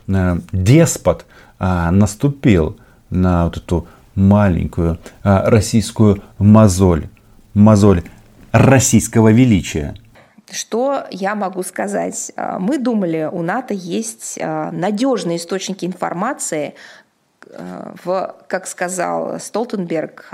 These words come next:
Speaker 2: окрестностях Альянса. Окрестности Альянса — это его выражение.
Speaker 1: Да, так и сказал, по-русски, чтобы, м, в мид Р Ф, м, четче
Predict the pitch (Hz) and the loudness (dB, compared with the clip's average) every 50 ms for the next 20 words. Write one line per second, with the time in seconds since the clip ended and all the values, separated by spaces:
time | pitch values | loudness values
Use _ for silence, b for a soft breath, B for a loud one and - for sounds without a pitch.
0 | - - 196 196 - - 214 220 220 214 - 208 190 - - 185 - 185 180 170 | -8 -8 -6 -6 -4 -4 -4 -4 -4 -4 -6 -8 -8 -8 -8 -8 -8 -6 -4 -4
1 | 165 165 156 156 165 160 - - - 175 175 - 180 180 175 180 - - - - | -4 -4 -4 -6 -10 -14 -16 -16 -14 -14 -12 -10 -10 -10 -10 -10 -14 -16 -12 -10
2 | - - - - - 208 208 - 185 170 - 170 165 165 160 170 175 - 170 170 | -10 -6 -6 -6 -6 -6 -8 -10 -12 -12 -12 -12 -12 -10 -8 -8 -8 -8 -6 -6
3 | 165 151 - - 170 170 170 B B B B B B B B B B B B B | -8 -8 -8 -8 -10 -12 -12 B B B B B B B B B B B B B
4 | B B - - 107 113 123 117 101 92 92 - - - 156 151 - - - - | B B -4 2 4 6 6 6 6 4 0 -4 -2 -2 0 0 2 0 0 2
5 | - 110 90 85 80 - 87 - - _ _ - 120 110 98 90 - - - 92 | 2 4 4 4 2 0 0 -4 -10 _ _ 2 2 4 4 2 0 -2 -4 -6
6 | 87 - - _ - - - - 95 87 95 92 90 85 - - - - 90 87 | -6 -6 -8 _ -20 -8 -4 0 2 4 4 4 4 4 2 0 0 0 2 2
7 | 85 - - - 98 90 90 98 107 104 92 - - - - 92 90 95 98 92 | 2 0 0 2 2 4 6 6 6 6 4 2 0 2 4 4 6 6 4 2
8 | - - 104 92 87 85 87 - - - - _ - - 110 - - - - - | 0 -4 -4 -2 -2 -2 -2 -4 -6 -10 -10 _ -2 -2 -2 -2 -2 -4 -4 -4
9 | 190 | -4